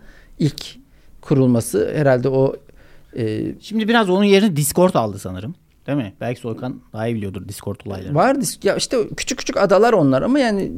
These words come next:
Speaker 1: ne kadar geniş ve ne kadar insanların onlara e-, erişebilmesi mümkün bilmiyorum.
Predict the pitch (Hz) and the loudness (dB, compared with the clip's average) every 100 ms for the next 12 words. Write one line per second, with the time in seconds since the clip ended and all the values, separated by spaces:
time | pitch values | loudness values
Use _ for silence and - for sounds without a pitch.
0 | 165 165 233 190 170 151 147 143 151 151 | -2 2 2 2 2 2 2 2 0 0
1 | 160 156 147 143 143 139 139 139 - - | 0 2 2 2 0 2 2 0 -4 -12
2 | - 139 131 135 - 123 - - 139 107 | -6 -2 2 2 0 -2 -4 -4 -4 -4
3 | - 135 113 139 123 120 117 - 135 - | -2 0 2 0 0 0 -2 -2 -6 -2
4 | 127 120 - 180 180 202 143 104 | -2 -2 -4 -4 -2 0 0 0